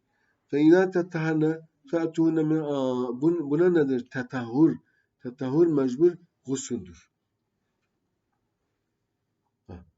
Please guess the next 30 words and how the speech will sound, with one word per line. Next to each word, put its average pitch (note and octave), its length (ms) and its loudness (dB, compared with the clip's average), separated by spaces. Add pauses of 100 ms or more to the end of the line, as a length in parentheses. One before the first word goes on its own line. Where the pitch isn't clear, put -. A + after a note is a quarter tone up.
(120)
Bu D#3+ 200 4
artık D#3+ 460 -4 (340)
e, A#2+ 40 -8
yeni C3 520 2
bir D#3 120 6
şart D3+ 320 -4
koşmuş D#3 440 -2
oluyor D#3+ 260 2
Allah D#3+ 240 0
Teala. E3 380 -2 (420)
Ha, A#2 180 -14 (360)
bu C3+ 400 -8
gusül D3+ 320 0
etmeyecek C3+ 600 0
kadar, C#3 380 -4
"Ve A2+ 120 -4
idâ B2 200 0
tettehhenne D3 680 -2
fe'tuhunne A2+ 520 -6
min G2+ 120 -6
haythu F#2 320 -16
emerakumullah." F2 540 -18 (480)
Ha, F2 60 -16 (580)
ha. - 80 -20 (760)
"Fela A#2+ 320 2
budde A2 220 -2
minhuma A2 400 -2
ma'a." G2+ 280 -4
O G#2 60 -2
zaman A#2+ 440 2